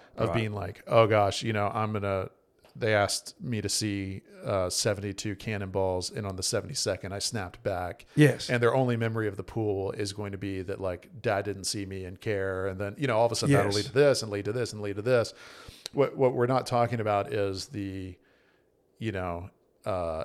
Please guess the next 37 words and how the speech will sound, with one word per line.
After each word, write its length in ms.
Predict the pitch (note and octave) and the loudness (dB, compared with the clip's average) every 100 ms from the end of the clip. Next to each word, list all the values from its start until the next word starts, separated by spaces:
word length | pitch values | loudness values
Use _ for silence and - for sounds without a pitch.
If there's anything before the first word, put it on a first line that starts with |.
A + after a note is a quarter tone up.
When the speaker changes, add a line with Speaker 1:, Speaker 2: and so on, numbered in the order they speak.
| - | -6
Speaker 1:
as 120 | G2+ | -6
a 40 | |
parent, 400 | - B2 A2+ G#2+ | -4 -2 -2 -2
you 140 | G2+ G2 | -6 -4
have 180 | G2 | -4
no 140 | G2 F#2+ | -4 -6
needs, 640 | F#2+ F#2+ F#2 F#2 - - - _ | -6 -8 -8 -8 -8 -8 -12 _
and 260 | G#2+ G2 F#2+ | -6 -6 -4
all 240 | - A2 | 0 0
you 180 | G2+ G2 | -2 -8
do 240 | G#2 G2 | -6 -4
is 120 | F#2+ | -4
say, 200 | - - F#2 | -2 -4 -4
"Yes, 360 | G2+ F#2+ - | -2 -2 -2
yes, 220 | A2 F#2 | -4 -2
yes," 60 | A#2+ | 0
Speaker 2:
Yes. 220 | G2 - | 0 -2
Speaker 1:
'cause 120 | - A2 | -2 8
that'll 200 | C#3+ B2+ | 8 8
make 140 | G#2 | 0
the 80 | G2+ | -6
kids 260 | - G2+ - | -6 -6 -4
sick 220 | G#2 F#2+ | -4 -4
as 120 | G2 | 4
well. 280 | B2+ C3 B2 | 8 10 10
Speaker 2:
Oh, 320 | D#3 B2 G#2+ - | 10 8 4 -4
Speaker 1:
Instead, 240 | A#2+ A#2 D#3+ D3+ | 2 8 10 12
Speaker 2:
terrible. 380 | D3+ A#2 G#2+ - | 10 8 4 -4
It's 80 | - | -2
Speaker 1:
you're 120 | B2 | 8
Speaker 2:
worse 220 | D3+ C#3+ | 10 8
th-, 180 | - C3+ | 4 0
worst 260 | C3+ F3 - | 4 4 4
thing 120 | E3 | 2
you 80 | D#3+ | 0
can 140 | C#3+ | 0
do. 180 | G#2+ F2 | -2 -4